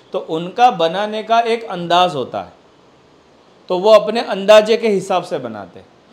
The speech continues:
और five star hotel के अंदर जो बनाने वाले cook होते हैं उनके पास होती है recipe,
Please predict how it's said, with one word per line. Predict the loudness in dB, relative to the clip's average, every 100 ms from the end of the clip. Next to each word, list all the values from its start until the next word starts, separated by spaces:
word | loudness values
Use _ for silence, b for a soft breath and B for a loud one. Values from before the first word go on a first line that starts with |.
| B B
और | -6 -6
five | -2 -2
star | -2 2 2
hotel | 4 0 0 -4
के | -4
अंदर | -4 -4 -4
जो | -4 -2
बनाने | -2 -2 -4 -2
वाले | -2 -2
cook | -6 -6 -4
होते | -2 -4 -2 -2
हैं | -4 -4
उनके | -8 -8 -8
पास | -4 -4 -4
होती | -8 -6 -4
है | -2 -2
recipe, | -2 -4 -6 -8 -12